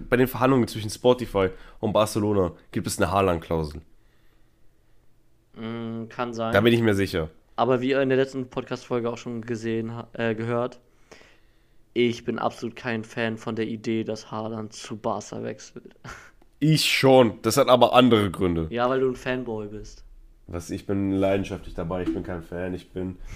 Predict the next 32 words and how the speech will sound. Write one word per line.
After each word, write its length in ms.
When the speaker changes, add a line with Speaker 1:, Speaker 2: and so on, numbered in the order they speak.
Speaker 1:
das 180
ist 120
ein 60
sympathischer 580
Verein, 280
den 140
ich 120
gerne 300
Speaker 2:
Mm. 40
Speaker 1:
supporte. 680
Speaker 2:
Mm, 360
zufällig 320
Speaker 1:
Streichen 160
Speaker 2:
aus 60
Speaker 1:
wir 60
das 140
Speaker 2:
deiner 100
Speaker 1:
sympathisch 440
raus, 280
dann 140
passt 320
Speaker 2:
Heimatstadt. 60
Speaker 1:
alles. 320
Ja, 220
das 120
ist 80
meine 200
Geburtsstadt, 600
das 100
ist 120
was 180
anderes. 520